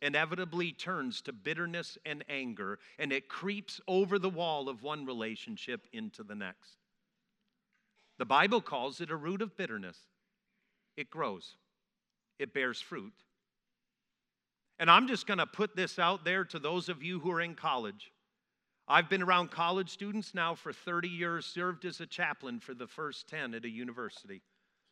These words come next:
And it stunned me how many college students are bitter against their parents.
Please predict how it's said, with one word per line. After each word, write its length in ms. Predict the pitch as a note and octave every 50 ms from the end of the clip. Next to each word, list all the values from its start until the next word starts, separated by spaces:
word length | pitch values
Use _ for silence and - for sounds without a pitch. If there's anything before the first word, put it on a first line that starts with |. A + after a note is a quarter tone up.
| _ _ _ _ _ _ _ _ -
And 100 | D3 D3+
it 80 | C#3+
stunned 480 | - - - - G#3+ G#3 F#3+ F3 D3+ C3+
me 140 | C3 C3 B2+
how 200 | A2+ C#3+ D#3+ D#3+
many 200 | D#3+ E3 E3 D3+
college 440 | - - E3 D#3 C#3+ B2+ A#2 G#2
students 380 | - - C3+ B2+ A#2 A#2+ G#2+ -
are 100 | C3+ A#2+
bitter 460 | A2+ F#2+ F#2+ D3+ D3+ A2+ F#2 D#2+ - _ _ _ _ _ _ _ _ - - _ _
against 380 | B2 A2 B2+ C3 B2+ - -
their 160 | - C3+ B2+ A2+
parents. 560 | - - B2+ A2 F2 E2+ F2+ - - -